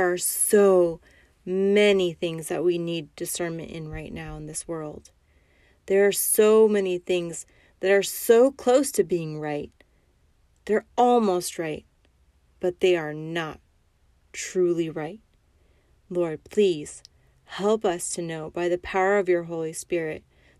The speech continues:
those things that are here to deceive us, to mislead us, to disbelieve what is true. Help us to know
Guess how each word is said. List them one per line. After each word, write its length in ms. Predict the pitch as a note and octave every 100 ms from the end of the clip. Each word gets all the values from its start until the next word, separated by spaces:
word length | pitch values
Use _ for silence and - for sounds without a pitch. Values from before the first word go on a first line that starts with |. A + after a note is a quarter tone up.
| _ -
those 420 | G#3 A3 A#3 -
things 360 | - G#3+ G3+
that 120 | F#3+ E3+
are 120 | E3
here 300 | - G3 F3
to 100 | E3+
deceive 480 | D#3 D#3 - F3 F3
us, 340 | - - - - _ _ -
to 100 | F3+
mislead 580 | F#3+ F#3 - F3 G3+ F#3
us, 380 | - - - - _ _ -
to 180 | - - - _ _ _ _ _ -
disbelieve 500 | B3 - C4 C4 G3+
what 200 | G3+ E3+
is 120 | -
true. 540 | - B3+ D4 F3 F#3 _ _ _ _ _ _ _
Help 320 | - G#3+ A#3 C4
us 220 | C4+ -
to 160 | -
know 480 | F3+ F3 F3+ D3+ D3+